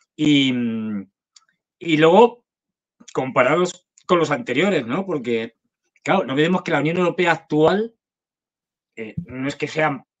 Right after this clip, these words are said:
eh, extraordinariamente diferente de la anterior, pero sí que es muy diferente, porque las anteriores no había la guerra de Ucrania ni nada por el estilo,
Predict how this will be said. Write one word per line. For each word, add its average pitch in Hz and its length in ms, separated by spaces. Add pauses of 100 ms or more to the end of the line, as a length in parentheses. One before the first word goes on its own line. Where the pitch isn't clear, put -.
(460)
eh, 120 460
extraordinariamente 151 760
diferente 156 400
de 127 100
la 120 80
anterior, 151 600 (300)
pero 131 200
sí 127 160
que 143 80
es 143 80
muy 185 120
diferente, 151 500
porque 110 200
las 113 140
anteriores 123 500 (220)
no 131 200
había 139 320
la 131 140
guerra 131 220
de 156 80
Ucrania 202 600 (220)
ni 110 80
nada 147 240
por 170 140
el 190 80
estilo, 202 500